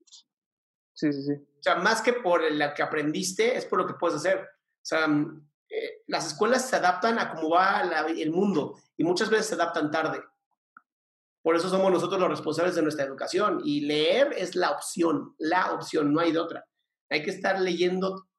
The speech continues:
Speaker 2: todo el tiempo y la gente no le gusta, es, es más divertido ver Netflix.
Speaker 1: Sí. Bueno, ¿y,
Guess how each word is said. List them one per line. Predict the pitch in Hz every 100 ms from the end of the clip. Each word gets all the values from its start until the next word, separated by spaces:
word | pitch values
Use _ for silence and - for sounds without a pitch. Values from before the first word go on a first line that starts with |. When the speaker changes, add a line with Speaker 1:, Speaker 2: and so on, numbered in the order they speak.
| -
Speaker 2:
todo | 185 185 160 180
el | 160 147
tiempo | 165 180 165 143
y |
la | 135 143
gente | 170 175
no | 208
le | 220
gusta, | 254 349 - 127 139
es, | 151
es | 156 151 151 - 175
más | 185
divertido | 208 208 190 190
ver | 185 190
Netflix. | 226 - - - - _ _ _ _ _ _ _ _ _ _ _ -
Speaker 1:
Sí. | - 143 131 147 - _ _ _ _ _ _ _ _ _ _ _ _ _ _ _ _ _ _ _ _ _ _ _ _ _ _ _ _ _ _ _ -
Bueno, | 160 185 208 202
¿y, | 180 175 175 175 - -